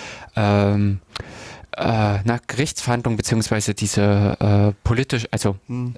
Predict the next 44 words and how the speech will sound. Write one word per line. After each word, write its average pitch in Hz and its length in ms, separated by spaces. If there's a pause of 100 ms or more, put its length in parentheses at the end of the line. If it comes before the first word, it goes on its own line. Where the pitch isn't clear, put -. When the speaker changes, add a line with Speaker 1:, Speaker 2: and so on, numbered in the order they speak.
Speaker 1:
äh, 113 60
Speaker 2:
Ja, 101 720
also 131 100
wir 135 60
haben 127 80
damals 131 200
Speaker 1:
Untersuchungen. 113 580 (120)
Speaker 2:
Genau, 117 220
wir 113 80
hatten 127 160
damals 127 300
nur 123 180
sozusagen 110 300
Speaker 1:
Hm. 110 60
Speaker 2:
über 117 100
den 113 200
Mail-Server 123 420
selber 156 340
gesprochen, 147 460
über 135 160
die 123 120
Sachen, - 300
die 139 140
da 123 100
passiert 135 360
sind, 131 200
den 110 120
Hack. 123 160 (760)
Und 120 380 (360)
ich - 100
muss 131 120
sagen, 147 300
wenn 131 100
ich 123 80
das 127 160
jetzt 123 220
so 117 400
lese, 151 360
also 123 240 (200)
das, - 220
äh, - 360 (120)
Interessante 120 560
ist - 220
eigentlich, 147 640